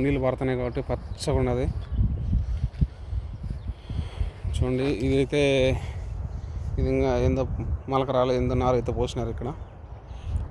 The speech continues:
ఇంకా రాలేదు. కొంతమంది అయితే ఆ కోత కోస్తున్నారు, ఒకరైతే నీళ్ళు కడుతున్నారు, ఇంకా కొంతమంది చాలా చాలా పనులు చేస్తూ ఉంటారు, ఖాళీగా అయితే ఉండరు వీళ్ళు.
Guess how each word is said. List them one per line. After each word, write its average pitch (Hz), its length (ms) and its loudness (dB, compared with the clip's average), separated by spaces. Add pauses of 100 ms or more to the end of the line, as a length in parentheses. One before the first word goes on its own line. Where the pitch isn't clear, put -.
(280)
ఇంకా 127 180 0
రాలేదు. 117 260 0 (1500)
కొంతమంది 131 360 2
అయితే 131 160 -2 (960)
ఆ 127 40 -2 (100)
కోత 127 160 4 (100)
కోస్తున్నారు, 123 440 0 (880)
ఒకరైతే 131 360 2
నీళ్ళు 135 220 2
కడుతున్నారు, 120 380 -2 (1400)
ఇంకా 135 200 2
కొంతమంది 135 440 6 (840)
చాలా 160 200 6
చాలా 156 200 6
పనులు 156 240 6
చేస్తూ 151 240 4
ఉంటారు, 135 220 0 (420)
ఖాళీగా 139 280 4
అయితే 131 140 -2
ఉండరు 127 200 2
వీళ్ళు. 127 160 2